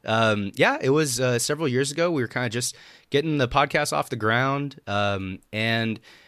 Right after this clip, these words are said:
man, it's, it's cool just to, to sit down and talk to you again, like, kind of in one of the most appropriate episodes here. You're a huge, huge Zelda fan. Now you've been streaming on Twitch, playing Zelda.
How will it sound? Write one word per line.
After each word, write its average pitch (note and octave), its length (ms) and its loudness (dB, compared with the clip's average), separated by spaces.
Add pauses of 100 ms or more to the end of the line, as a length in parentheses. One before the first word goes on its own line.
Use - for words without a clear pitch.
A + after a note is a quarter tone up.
man, C#3 120 4
it's, B2+ 160 -2
it's - 180 -4
cool A#2+ 320 2
just A2+ 260 -4
to, A2 240 2
to G#2 180 -10
sit - 220 -6
down A#2 140 0
and A2 80 -2
talk A#2 180 0
to A#2+ 100 -2
you A2 80 4
again, G#2+ 460 0
like, G2+ 180 0
kind A#2+ 220 -2
of A2 80 -4
in G#2 180 -4
one A2 160 -4
of G#2+ 60 -2
the G#2+ 40 0
most G#2+ 140 -2
appropriate G#2 520 -2
episodes G2 440 -4
here. A2+ 440 0
You're G#2+ 260 -2
a - 40 -4
huge, F#3 500 -2
huge A2 260 0
Zelda F2+ 300 -2
fan. A#2+ 440 -6 (340)
Now A2 60 -2
you've A2 100 0
been G#2+ 120 -4
streaming A#2 600 -2
on B2 140 -4
Twitch, A#2 560 -2
playing A2+ 320 -2
Zelda. G2+ 560 0